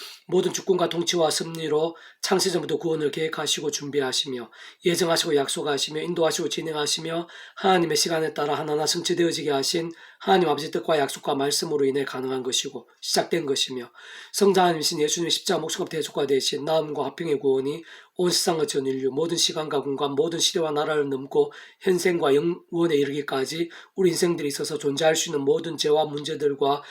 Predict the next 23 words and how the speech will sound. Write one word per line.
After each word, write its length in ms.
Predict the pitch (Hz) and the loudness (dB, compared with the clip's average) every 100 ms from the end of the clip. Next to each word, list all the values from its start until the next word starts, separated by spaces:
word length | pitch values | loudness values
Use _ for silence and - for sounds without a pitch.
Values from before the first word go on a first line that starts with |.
| - - | -18 2
그에 160 | 185 | 4
있어서의 340 | 165 - - 151 | 4 2 0 0
모든 280 | 151 160 151 | -2 -2 0
나음 220 | 156 156 | 0 0
화평까지 480 | 175 - 170 151 - | -6 -6 -2 -2 0
다 300 | 123 139 - | 2 2 0
포함할 380 | 185 170 170 165 | 0 4 4 2
정도로 560 | 139 139 147 147 170 - - _ | -2 0 2 2 0 -6 -20 _
크고 400 | - 180 156 127 | 2 4 4 2
청량하기조차 680 | - 190 170 170 143 135 151 | 0 2 4 2 0 0 -2
힘든 360 | 170 160 147 - - - _ | -2 -2 -2 -4 -14 -20 _
어마어마한 480 | 180 156 160 170 165 | -8 -4 2 2 4
것이기 420 | 180 147 143 139 | 2 2 0 -4
때문인 320 | 151 143 143 | -4 -2 -2
것이며, 480 | 131 123 139 123 120 - - - | -2 -2 -2 -4 -12 -18 -20 -6
직접적으로 460 | - 196 214 196 170 | -2 2 4 4 6
하나님의 380 | 175 170 160 147 | 6 6 4 2
영으로 360 | 139 131 143 | 4 4 2
전전의 400 | 147 151 147 165 | 0 -4 -4 -2
하늘의 300 | 156 170 156 | 0 0 -2
힘으로 300 | 147 160 156 | -4 -4 -2
시공을 440 | 143 - 165 151 135 | 0 0 0 2 2
넘어 300 | 123 120 | 0 -6